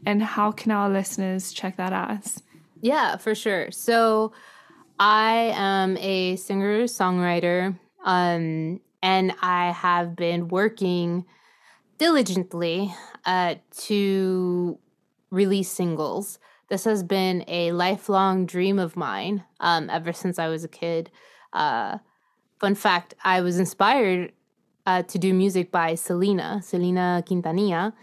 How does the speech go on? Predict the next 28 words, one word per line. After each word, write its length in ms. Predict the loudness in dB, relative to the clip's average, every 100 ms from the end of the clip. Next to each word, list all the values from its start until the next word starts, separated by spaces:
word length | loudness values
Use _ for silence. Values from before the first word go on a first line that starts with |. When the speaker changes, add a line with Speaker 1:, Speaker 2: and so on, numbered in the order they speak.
| -20 -20 -20 _
Speaker 2:
who 640 | 0 4 4 4 4 2 -2 _ _ _ _
is 180 | 0 0
a 100 | 0
third 280 | 0 0 2
world 240 | 0 0
culture 380 | -2 -2 -4 -8
kid 400 | -6 -4 -4 -4
in 200 | -4 -2
herself, 540 | -2 -2 -4 -4 -8 -6 0
um, 280 | 2 4
because 300 | 0 0 -2
she's 540 | -2 -2 0 0 -2 0
very 200 | 0 0
similar 380 | 2 2 2 4
to 100 | 4
me, 220 | 4 4
where 160 | 2
she 360 | 0 -4 -2 0
has 340 | 2 0 0
Mexican 420 | -2 -2 -4 -4 0
origins, 640 | 0 0 2 0 0 -2
but 160 | -4 -2
she 140 | -2
grew 180 | 0 -2
up 100 | 0
in 120 | -4
Texas, 520 | -2 -4 0 -2 0
and 260 | 0 0